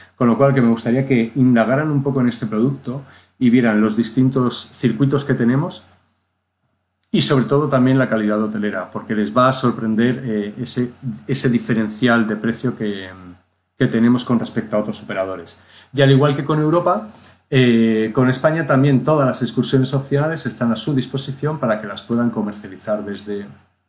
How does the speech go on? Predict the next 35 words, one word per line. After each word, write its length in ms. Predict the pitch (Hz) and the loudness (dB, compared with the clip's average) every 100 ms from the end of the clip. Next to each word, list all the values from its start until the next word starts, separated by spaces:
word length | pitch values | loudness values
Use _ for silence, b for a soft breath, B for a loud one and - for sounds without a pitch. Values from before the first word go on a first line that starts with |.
| _ _ | _ _
allí. 320 | 107 107 90 - _ B B B B B | -6 -6 -10 -16 _ B B B B B
Como 240 | 147 135 | 4 4
pueden 260 | 143 185 196 | 4 2 2
ver 140 | 190 | 0
en 100 | 175 | 0
el 140 | 156 143 | 0 2
mapa, 500 | 190 202 143 208 - _ _ _ _ _ _ _ _ B B - | 2 2 -2 -4 -14 _ _ _ _ _ _ _ _ B B -6
aquí 220 | 135 160 | 0 2
lo 120 | 190 | 2
que 80 | - | 2
tenemos, 640 | 139 165 156 151 - - b b b - | 0 2 0 -2 -6 -14 b b b 0
eh, 920 | 143 131 127 123 123 120 117 113 107 - | 4 6 6 4 4 4 4 2 0 -2
al 140 | 139 | 0
contrario 400 | 135 123 147 185 | 2 2 2 0
que 80 | 190 | 0
en 80 | 165 | 2
Europa, 400 | 135 139 151 123 | 2 2 0 -2
que 60 | 117 | -2
teníamos 480 | 120 131 139 - - _ _ _ | 0 0 -2 -4 -16 _ _ _
como 240 | - 123 120 | 0 0 2
tres 300 | - 156 151 | 0 0 2
grandes 440 | 151 156 143 139 | 2 2 0 0
circuitos 540 | 127 - 151 - 107 - | -2 -2 -4 -4 -4 -2
que 100 | 120 | 0
lo 100 | 113 | 0
que 80 | |
hacíamos 500 | 110 - 135 120 - | -2 0 0 0 -2
era 300 | 123 113 101 - | -2 -2 -4 -2
ir 200 | 135 - | -2 0
cortándolos, 800 | 120 - 165 160 143 180 - b b b b b | -4 0 -2 0 -4 -4 -10 b b b b b
aquí 220 | 139 165 | -4 0
lo 100 | 202 | -2
que 80 | - | -2
tenemos 340 | 175 180 202 | -4 -4 -6
son 440 | - 139 113 - | -2 0 0 -2